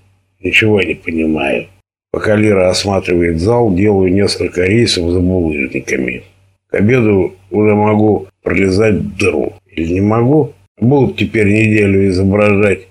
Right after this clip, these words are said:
Винни-Пуха в гостях у кролика, пока не похудею. Нет, все-таки пролез. На стене зала, в метре от пола,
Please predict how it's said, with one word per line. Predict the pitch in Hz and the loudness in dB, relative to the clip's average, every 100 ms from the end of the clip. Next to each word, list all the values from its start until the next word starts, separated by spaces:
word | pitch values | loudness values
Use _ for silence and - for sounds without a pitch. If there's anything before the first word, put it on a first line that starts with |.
| _ | _
Винни-Пуха | 87 110 107 110 95 85 | -2 0 0 -2 -2 -2
в | 80 | 0
гостях | 90 - 85 80 | -2 -2 -4 -2
у | 92 | -4
кролика, | - 101 80 69 - 73 - _ | -2 -2 0 -2 -4 -10 -10 _
пока | - 92 87 | -10 -6 -4
не | 85 | -4
похудею. | 85 117 - 95 82 80 73 - - _ _ _ | -4 -6 -6 -4 -2 -2 -4 -6 -16 _ _ _
Нет, | 82 87 98 | -4 -4 -2
все-таки | 110 101 - - | -2 -4 -6 -8
пролез. | 123 110 104 76 71 78 - - _ _ _ - | -2 0 0 0 -2 -2 -4 -8 _ _ _ -6
На | 110 | -2
стене | - 110 113 107 | 0 0 2 2
зала, | 87 123 120 90 - - | 0 0 0 -2 -4 -6
в | 87 95 | -2 0
метре | 117 95 95 95 | 0 0 0 -2
от | 95 - | -2 -4
пола, | 110 101 78 76 | -2 0 0 -4